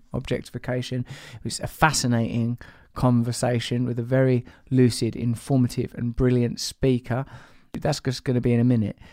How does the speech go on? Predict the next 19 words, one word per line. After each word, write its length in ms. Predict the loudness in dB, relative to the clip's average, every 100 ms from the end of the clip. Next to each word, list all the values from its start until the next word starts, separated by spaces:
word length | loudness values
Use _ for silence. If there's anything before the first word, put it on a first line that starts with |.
| _ _ _ _ _
Thanks 260 | -4 -4 -4
for 140 | -4
all 100 | 0
your 80 | 0
comments 500 | 0 0 0 0 -2
on 200 | -2 0
Lawrence 260 | 0 0 -4
Scott. 300 | -2 -2 -2
That 120 | -6
was 100 | -6
good, 180 | -2 -2
wasn't 220 | 0 0
it, 140 | -2 -2
when 80 | -4
I 40 |
spoke 240 | -4 -6
to 140 | -6 -4
Lawrence 260 | -2 -2
Scott? 360 | -4 -2 -2 -2